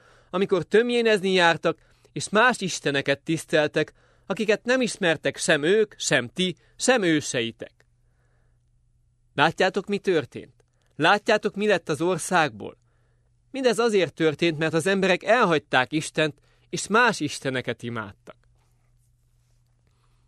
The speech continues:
„Pedig elküldtem hozzátok szolgáimat, a profétákat, idejében küldtem, és megmondtam, hogy ne kövessetek el olyan utálatos dolgot, amit gyűlölök.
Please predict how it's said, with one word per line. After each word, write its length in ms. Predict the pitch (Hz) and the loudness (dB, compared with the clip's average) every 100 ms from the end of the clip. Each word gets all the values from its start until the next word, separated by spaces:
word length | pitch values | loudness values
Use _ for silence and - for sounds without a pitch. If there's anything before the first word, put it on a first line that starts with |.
| _ | _
„Pedig 260 | 170 175 196 | 2 8 8
elküldtem 560 | 262 233 175 151 143 | 8 4 2 2 2
hozzátok 560 | 139 156 135 143 - 139 | 2 0 4 2 2 -6
szolgáimat, 680 | - 180 160 156 151 151 - | 2 2 6 4 4 2 -2
a 60 | |
profétákat, 880 | 127 165 175 151 165 156 151 147 156 - _ _ _ _ | -4 0 0 2 0 2 2 2 -2 -4 _ _ _ _
idejében 600 | - 254 226 165 143 139 139 | -2 2 4 4 2 0 -2
küldtem, 520 | 156 156 - 156 147 _ _ _ _ - | 0 0 2 -2 -2 _ _ _ _ -12
és 120 | 151 | -2
megmondtam, 500 | 208 262 247 233 202 | 0 0 0 0 0
hogy 120 | 190 | 2
ne 160 | 190 233 | 2 0
kövessetek 680 | 190 151 139 - 147 143 | 0 0 0 0 -2 -2
el 100 | 143 | -2
olyan 220 | 139 175 175 | 0 0 -2
utálatos 600 | 196 - 156 143 147 120 | -4 2 2 2 -4 -2
dolgot, 440 | 156 151 151 156 | 0 2 0 -4
amit 280 | - 156 135 | -2 -2 -2
gyűlölök. 560 | 120 175 151 120 110 | -2 0 0 -2 -6